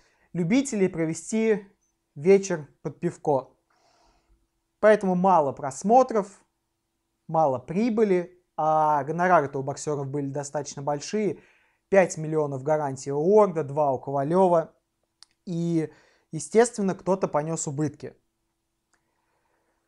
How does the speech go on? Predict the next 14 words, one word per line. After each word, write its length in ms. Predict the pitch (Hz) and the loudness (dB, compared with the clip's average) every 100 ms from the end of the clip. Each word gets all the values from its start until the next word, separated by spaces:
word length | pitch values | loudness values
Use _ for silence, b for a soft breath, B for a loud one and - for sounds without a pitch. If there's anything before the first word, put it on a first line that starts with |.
| _ _ _ _ B B B | _ _ _ _ B B B
Поэтому, 380 | 190 208 208 196 | 6 6 6 4
казалось 560 | 202 175 214 208 190 | 4 6 6 6 4
бы, 360 | 143 202 180 120 B B B | 4 6 6 2 B B B
реванш 680 | 147 160 170 220 202 - - - | -10 0 4 4 2 -8 -16 -14
с 140 | - | -6
юридической 500 | 170 170 202 196 180 | -4 -2 -4 -4 -6
точки 300 | 185 170 - | -4 -4 -6
зрения 360 | 156 170 185 170 | -6 -4 -2 -2
должен 460 | 147 180 170 170 156 | 0 0 0 -2 2
быть. 360 | 226 226 - _ _ _ _ _ _ _ _ _ _ _ _ _ _ _ _ | 2 0 -6 _ _ _ _ _ _ _ _ _ _ _ _ _ _ _ _
Реванш 520 | 156 170 196 196 190 - | -6 2 4 4 0 -8
ожидаем 460 | 165 165 180 175 | -6 -2 -2 -2
поклонниками 680 | 165 160 190 208 190 180 147 | -2 -2 2 2 0 -6 -6
бокса. 500 | 139 143 123 - 117 | -2 -2 -2 -8 -14